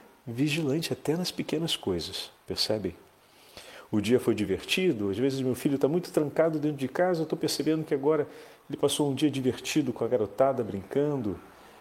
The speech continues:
e voltou pra casa, muito animado, tá contando tudo o que aconteceu hoje.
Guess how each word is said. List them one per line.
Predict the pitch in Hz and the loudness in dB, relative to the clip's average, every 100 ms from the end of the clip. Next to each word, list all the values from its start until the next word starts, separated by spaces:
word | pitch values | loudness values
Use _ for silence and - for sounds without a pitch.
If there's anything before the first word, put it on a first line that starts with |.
| - - | -14 -2
e | 117 117 113 107 104 101 98 - 101 98 | 0 2 0 0 -2 -2 -2 -2 -4 2
voltou | 127 - 147 | 2 4 -2
pra | - | 0
casa, | - 131 143 135 110 | 2 6 6 4 2
muito | 135 220 196 | 2 4 2
animado, | 139 113 120 160 180 127 107 | 2 2 2 2 2 -2 -2
tá | 147 | -2
contando | - 139 117 - 180 151 | 0 -2 -2 2 2 2
tudo | 127 156 | -2 -2
o | 143 | 0
que | 131 | 0
aconteceu | - 123 113 - - 156 143 | 0 -4 0 0 2 2 4
hoje. | 123 180 165 110 | 4 4 4 0